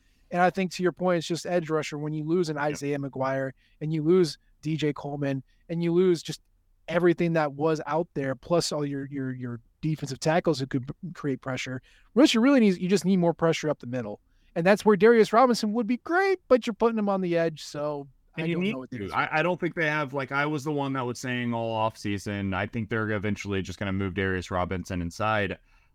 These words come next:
Speaker 2: I don't know that they can. Like, Johnny Walker Junior has been awesome, awesome this year, and not enough has probably been written, and I'm, I'm thinking about maybe correcting that this week, uh, writing a piece on him, but uh, otherwise,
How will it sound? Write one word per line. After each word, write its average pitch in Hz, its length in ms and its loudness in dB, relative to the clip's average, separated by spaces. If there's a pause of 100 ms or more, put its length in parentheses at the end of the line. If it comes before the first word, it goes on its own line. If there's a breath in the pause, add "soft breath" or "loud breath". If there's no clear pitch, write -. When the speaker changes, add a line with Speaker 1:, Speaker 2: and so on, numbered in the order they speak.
(100)
Speaker 2:
I 135 80 -2
don't 175 80 -2
know 220 80 2
that 196 160 -4
they 180 120 2
can. 123 480 -4 (120)
Like, 127 100 -4
Johnny 170 240 0
Walker 196 320 2
Junior 135 280 -4
has 110 100 -4
been 113 160 -4 (260)
awesome, 90 480 -6 (300)
awesome 123 440 0
this 90 220 -6
year, - 140 -8
and 107 200 -4
not 135 220 0
enough 131 280 -4
has 117 120 -8
probably 110 460 -4
been 95 160 -6
written, 101 260 -4
and 104 140 -6
I'm, 98 200 -8 (500)
I'm 123 120 -2
thinking 131 340 0
about 117 220 0
maybe 107 300 -2 (100)
correcting 104 520 -2
that 98 200 -2
this 101 260 -10
week, 110 360 -4
uh, 85 240 -4
writing 95 240 -4
a 90 60 -10
piece - 300 -8
on 101 140 -2
him, 90 160 -4
but 113 280 -2 (920)
uh, 135 80 -6 (200)
otherwise, 131 840 -2